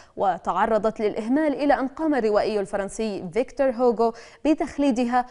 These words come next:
ومنع اندثارها من خلال روايته الشهيد-، الشهيرة أحدب نوتردام. بشاعة الخارج، يقول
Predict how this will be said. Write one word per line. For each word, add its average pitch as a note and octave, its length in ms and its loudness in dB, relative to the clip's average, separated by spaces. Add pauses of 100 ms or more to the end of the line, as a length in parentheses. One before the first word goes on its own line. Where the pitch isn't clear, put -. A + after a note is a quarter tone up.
(160)
ومنع A3 420 0
اندثارها B3+ 640 -2
من B3 120 -2
خلال C4 640 0
روايته G#3+ 520 2
الشهيد-، G#3 420 -4
الشهيرة A#3 640 0 (360)
أحدب F#3+ 360 -2 (180)
نوتردام. F#3+ 520 -4 (380)
بشاعة D4+ 420 2
الخارج، C4 720 0
يقول B3 640 -2